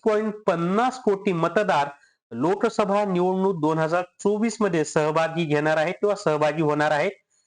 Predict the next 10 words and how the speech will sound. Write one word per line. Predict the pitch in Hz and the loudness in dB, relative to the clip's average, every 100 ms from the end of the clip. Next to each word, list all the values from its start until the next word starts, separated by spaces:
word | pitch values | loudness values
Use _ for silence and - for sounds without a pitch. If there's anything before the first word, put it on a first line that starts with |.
| _ _ | _ _
त्याच्यानंतर | 160 220 240 254 254 175 180 190 _ - | -2 0 0 0 2 0 -2 -6 _ -12
ब्याऐंशी | 117 156 185 208 208 247 | 0 0 2 -2 0 0
लाख | 254 254 196 | 0 -2 -2
मतदार | 175 214 214 180 139 | 0 0 0 0 0
हे | 151 | -2
पंच्याऐंशी | 175 _ 165 165 170 226 233 240 - | -4 _ -2 0 -2 0 0 -2 -2
वर्षांपेक्षा | 262 240 220 226 214 220 220 214 | 0 0 0 -2 0 -2 0 0
जास्त | 160 165 - | 0 -2 -2
वयाचे | 185 180 165 165 | -2 0 -2 0
आहेत. | 156 143 | 0 -2